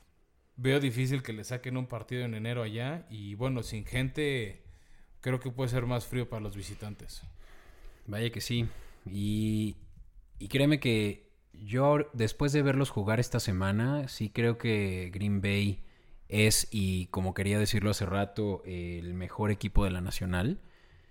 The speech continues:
Speaker 1: ¿Más
Speaker 2: Eh,
Speaker 1: que Seattle?
Speaker 2: sí, por la defensiva de Seattle. Ahorita en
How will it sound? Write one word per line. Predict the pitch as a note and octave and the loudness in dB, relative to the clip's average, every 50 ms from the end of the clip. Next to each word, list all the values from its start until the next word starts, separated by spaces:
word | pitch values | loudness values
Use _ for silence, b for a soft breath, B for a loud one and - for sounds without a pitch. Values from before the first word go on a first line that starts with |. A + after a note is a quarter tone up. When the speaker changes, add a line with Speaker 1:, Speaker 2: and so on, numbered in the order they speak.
| b b b - | b b b -8
Speaker 1:
¿Más | - F2+ F2+ F2+ F#2 - F#2 | -4 -2 0 2 2 2 2
Speaker 2:
Eh, | F#2 | 2
Speaker 1:
que | F#2 | 0
Seattle? | - - A#2 A#2 B2 D3 F3+ F#3 - - - _ _ _ _ _ _ _ _ _ _ _ _ - - | 0 0 -2 -2 -2 -4 -6 -8 -12 -18 -20 _ _ _ _ _ _ _ _ _ _ _ _ -14 -8
Speaker 2:
sí, | - - B2+ B2+ C#3 | 0 4 4 4 8
por | C#3 - - G#2 | 10 10 10 10
la | F#2+ | 8
defensiva | F#2 F#2+ - G#2 G2 F#2 A2 G#2 | 4 4 2 2 2 2 2 2
de | F#2+ | 2
Seattle. | - - F#2+ F2+ F2+ D#2 - - - - - - - B B B B B B B B B B B B B - | 2 2 0 0 -2 -4 -6 -10 -12 -12 -14 -18 -20 B B B B B B B B B B B B B -8
Ahorita | - G2 A2 - C3+ D#3+ C#3 B2+ | -4 -2 0 2 4 4 4 4
en | G#2+ G#2 G2+ G2 G2 G2 F#2 - | 4 4 2 2 2 0 0 -4